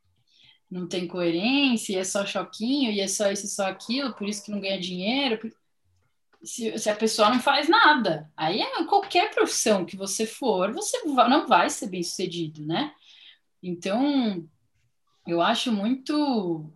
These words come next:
eu ouvi muito isso durante, quando eu escolhi a profissão, quando eu, durante a graduação, sempre tem alguém, "Ai, mas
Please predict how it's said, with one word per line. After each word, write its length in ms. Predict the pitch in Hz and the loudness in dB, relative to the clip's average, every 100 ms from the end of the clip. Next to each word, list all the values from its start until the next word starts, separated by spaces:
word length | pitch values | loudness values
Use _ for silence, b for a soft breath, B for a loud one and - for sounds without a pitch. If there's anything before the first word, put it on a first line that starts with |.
| _ - - | _ -20 -2
eu 260 | 214 330 | 2 2
ouvi 300 | 311 202 277 359 | 2 0 -2 2
muito 340 | 226 233 - | 2 2 -2
isso 260 | 180 - 170 | -10 -10 -10
durante, 580 | 160 160 214 220 202 | -8 -4 -4 -2 -4
quando 200 | 175 185 | -6 -6
eu 40 | 180 | -6
escolhi 540 | 180 214 180 175 262 | -6 -6 -4 -2 0
a 40 | 320 | 0
profissão, 800 | 262 - 202 175 185 254 202 160 | -2 -4 -4 -2 2 2 2 -2
quando 200 | 180 180 | -6 -4
eu, 160 | 175 | -4
durante 420 | 170 170 180 240 | -2 0 2 2
a 40 | 294 | 0
graduação, 840 | 269 233 220 - 175 160 185 220 | 0 0 -2 -4 -4 -2 -2 -2
sempre 280 | - 285 - | -4 -8 -8
tem 280 | - 202 165 | -2 -2 -2
alguém, 300 | 165 160 165 | -4 -8 -6
"Ai, 280 | 208 262 180 | -2 -2 -2
mas 140 | 165 | -8